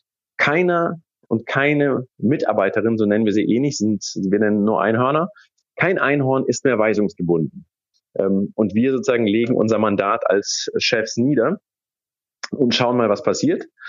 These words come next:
Und, ähm, neben ganz viel Chaos, äh, ist auch, äh, eben entstanden, dass die Frauen gesagt haben, "Mensch, das ist, was wir mit Kondomen gemacht haben, ähm, und die Kondome anfuckt haben, eine ganz andere Kommunikation um Kondome geschafft haben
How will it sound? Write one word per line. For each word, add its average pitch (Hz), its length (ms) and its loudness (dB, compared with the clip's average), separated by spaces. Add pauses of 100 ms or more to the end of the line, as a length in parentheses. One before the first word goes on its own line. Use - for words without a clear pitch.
(380)
Und, 127 380 0
ähm, 123 420 2
neben 123 320 2
ganz 127 180 0
viel 117 220 0
Chaos, 143 760 0
äh, 135 340 2
ist - 200 -4
auch, 131 380 -4 (140)
äh, - 280 0
eben 127 180 0
entstanden, 120 600 0
dass 127 140 -2
die 117 100 0
Frauen 120 320 0
gesagt 123 320 -2
haben, 120 140 2
"Mensch, 120 180 0
das - 180 -2
ist, 120 220 -2
was - 220 0
wir 127 80 2
mit 117 140 -2
Kondomen 135 400 2
gemacht 98 320 0
haben, 110 320 0 (580)
ähm, 113 220 2
und 113 240 0
die 113 80 2
Kondome 131 420 2
anfuckt 101 440 -2
haben, 107 280 2
eine 110 120 2
ganz 131 180 0
andere 135 220 2
Kommunikation 117 640 0
um 110 120 0
Kondome 107 440 0
geschafft 98 340 -2
haben 117 320 -2